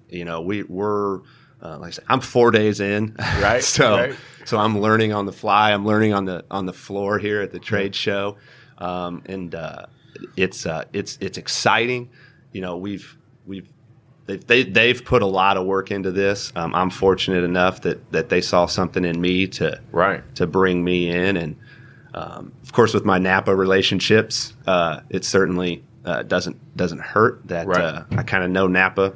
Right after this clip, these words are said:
Speaker 1: uh, very well.
Speaker 2: Right.
Speaker 1: And I know a lot of people in the Napa organization. So we're excited, man. We're, next year when we come to Vision, I, I, you know, I hope to tell you guys we're, we're three hundred plus.
Speaker 2: Oh, that's awesome,
Speaker 1: I mean,
Speaker 2: dude.
Speaker 1: that's,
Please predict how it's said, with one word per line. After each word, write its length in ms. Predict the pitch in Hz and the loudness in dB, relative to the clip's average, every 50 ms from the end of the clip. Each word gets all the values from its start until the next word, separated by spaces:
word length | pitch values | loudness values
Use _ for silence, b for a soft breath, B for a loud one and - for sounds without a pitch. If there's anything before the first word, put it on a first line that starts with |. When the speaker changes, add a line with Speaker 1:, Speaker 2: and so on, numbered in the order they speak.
| - - - | -10 -16 -12
Speaker 1:
uh, 180 | - 82 80 78 | -10 -8 -8 -8
very 300 | 76 76 78 95 95 98 95 | -8 -4 0 2 4 4 4
well. 400 | 87 90 90 98 117 127 - - - - - - - - | 4 4 2 2 2 0 -4 -12 -20 -20 -20 -20 -12 -4
Speaker 2:
Right. 220 | 90 85 80 90 | -2 0 0 0
Speaker 1:
And 200 | 87 85 82 - - | 0 -2 -4 -6 -6
I 40 | |
know 220 | 87 87 90 90 87 | -4 0 0 2 2
a 20 | |
lot 160 | 85 87 92 | 2 2 0
of 80 | 82 - | 0 -2
people 340 | - - 110 110 110 104 104 | -2 -2 -2 -2 0 -2 -2
in 60 | 104 | 0
the 80 | 101 101 | 0 2
Napa 460 | 104 101 101 101 107 104 101 98 - - - - - - | 2 2 2 2 2 0 0 -2 -4 -16 -20 -20 -12 -4
organization. 800 | - 101 101 98 98 95 92 87 98 95 104 101 - - 110 110 | 0 2 2 4 2 2 0 2 4 2 2 2 -2 -4 -4 -4
So 360 | 107 - - 85 76 73 73 - B B B B B B B - | -4 -4 -2 -2 -2 -2 -4 -10 B B B B B B B 4
we're 100 | - 165 | 4 4
excited, 440 | 165 - - 117 104 110 92 87 | 4 2 2 4 4 4 2 0
man. 180 | 80 82 85 90 | -2 -2 0 0
We're, 160 | 101 110 - B B B B B B B | 0 0 0 B B B B B B B
next 320 | 101 113 123 123 - - | 2 2 4 4 2 2
year 100 | 139 131 123 | 4 4 4
when 100 | 120 117 | 4 2
we 100 | 113 110 | 0 0
come 220 | - 117 113 110 | 0 0 0 2
to 80 | 101 95 | 0 0
Vision, 340 | 90 107 110 98 98 104 98 | 2 2 2 2 2 2 2
I, 200 | 95 98 92 - | 4 2 2 2
I, 100 | - 95 | 0 0
you 140 | 95 98 98 | 0 0 0
know, 100 | 92 90 | 0 2
I 120 | 92 95 | 2 4
hope 180 | 92 95 95 - | 2 2 0 -2
to 80 | - | -4
tell 160 | 85 - 98 95 | -2 2 2 4
you 140 | 92 87 85 | 4 2 2
guys 280 | 90 87 87 87 82 | 2 2 2 0 0
we're, 280 | - 87 87 87 87 82 | -2 0 0 0 0 -2
we're 240 | - - 95 95 92 | -2 0 0 0 2
three 200 | - - 95 87 | 2 2 0 0
hundred 200 | 82 82 80 - | 0 -2 -6 -6
plus. 380 | - - - 50 - - - 73 | -4 -2 -2 -2 -2 -4 -4 -2
Speaker 2:
Oh, 160 | 71 69 62 | -2 0 2
that's 180 | 62 76 - - | 2 2 2 0
awesome, 300 | - 123 143 - - 87 | 0 0 0 2 0 0
Speaker 1:
I 20 | |
mean, 120 | 90 87 85 | 0 0 2
Speaker 2:
dude. 80 | 92 | 2
Speaker 1:
that's, 380 | 92 90 - - - - - - | 2 0 0 -4 -6 -6 -8 -10